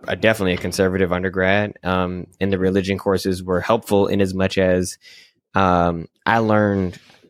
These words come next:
a reformed way of thinking. I learned how to appreciate what their theology was. But I, at this point, I had lived enough life 'cause I didn't go to undergrad right away. I was, like,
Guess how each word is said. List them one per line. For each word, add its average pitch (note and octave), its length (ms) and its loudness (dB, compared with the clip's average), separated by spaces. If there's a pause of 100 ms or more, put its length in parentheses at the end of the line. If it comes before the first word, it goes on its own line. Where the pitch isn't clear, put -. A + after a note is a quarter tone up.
(200)
a F#2 100 0
reformed F#2+ 600 2
way F#2 200 2
of F2 100 -2
thinking. G#2 380 2
I G2+ 40 4
learned F2+ 320 -2
how - 160 -2
to F#2 80 2
appreciate F2+ 520 -2
what F#2 120 -4
their F2 140 0
theology F2+ 460 -2
was. F2+ 280 0
But - 160 -10
I, F2 120 0
at F2+ 100 -6
this A2 160 0
point, F2 360 -6 (640)
I A2+ 80 0
had A#2 200 2
lived G2+ 300 2
enough F#2+ 260 2
life F#2 440 0
'cause F#2 120 0
I G#2+ 80 6
didn't G2+ 120 0
go F#2+ 60 0
to F2 100 0
undergrad F2+ 380 0
right F2 180 2
away. F2 280 0
I F2+ 100 0
was, F#2+ 200 -2
like, - 160 -12